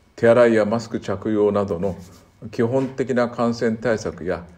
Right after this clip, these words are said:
新しい生活様式を徹底していただいており、大きな集団でも感染はひご-、広がりにくかっ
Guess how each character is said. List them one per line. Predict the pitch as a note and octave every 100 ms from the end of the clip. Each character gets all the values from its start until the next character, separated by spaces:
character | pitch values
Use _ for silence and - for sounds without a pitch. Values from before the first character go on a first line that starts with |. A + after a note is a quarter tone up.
| _ _ _ _
新 | G#2+ G2+ C3 B2+
し | C#3 B2+
い | A#2
生 | - A#2+
活 | A2 G#2
様 | G#2+ G2 F#2+
式 | -
を | B2 G2 - - _ -
徹 | A2
底 | A2 - D3+ C#3
し | -
て | A2+
い | F#2+
た | G2
だ | F#2
い | E2+
て |
お | E2
り、 | D#2 - - _ - _ _
大 | A2+ G#2+
き | A2
な | G2+ G2+
集 | - - G2+
団 | F#2 F2+
で | G#2+
も | G#2+ - -
感 | G2+ F#2
染 | - F#2
は | G#2+ E2 - - _ _ _ _
ひ | -
ご-、 | B2 B2
広 | - A2 A2
が | A2
り | C3
に | A2
く | G2
か |
っ | -